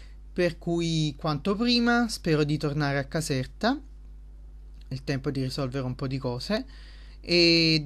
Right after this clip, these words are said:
mm, di vedere anche un po' i ragazzi e le attività che ci saranno sicuramente dopo questo contest, perché stiamo organizzando un po' di cose. Poi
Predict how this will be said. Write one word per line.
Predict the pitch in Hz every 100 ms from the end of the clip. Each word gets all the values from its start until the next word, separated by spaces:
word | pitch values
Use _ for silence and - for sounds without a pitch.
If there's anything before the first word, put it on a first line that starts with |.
| 143
mm, | 156 156 156 151 151 147 143 139 135 131 131
di | 131
vedere | 156 175 156 143
anche | 156 160 170 151
un | 147 135
po' | 147 143 143
i | 135
ragazzi | 139 139 135 - - 147 139
e | 135
le | 131 131 135
attività | 131 135 180 196 156 139
che | 139 135 131 123 117 -
ci | 147
saranno | - 147 143 143
sicuramente | - 139 147 151 151 156
dopo | 143 135 143
questo | 139 139 - 139
contest, | 135 127 127 151 147 - 151
perché | 135 - 139
stiamo | - 147 135
organizzando | 131 127 135 135 139 139
un | 131
po' | 147
di | 127
cose. | - 101 - 139
Poi | 147 139 143 139 135